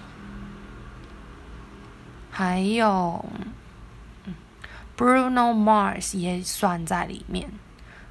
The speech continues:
还有黄小琥，欸，也有，欸，还有 Adele，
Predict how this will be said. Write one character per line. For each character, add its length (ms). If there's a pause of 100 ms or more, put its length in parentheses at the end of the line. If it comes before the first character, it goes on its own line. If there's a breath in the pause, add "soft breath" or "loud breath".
(420 loud breath)
还 140
有 220 (380)
黄 540
小 420
琥， 680
欸， 260 (380 loud breath)
也 200
有， 140 (220)
欸， 180 (1400 loud breath)
还 120
有 60
Adele， 520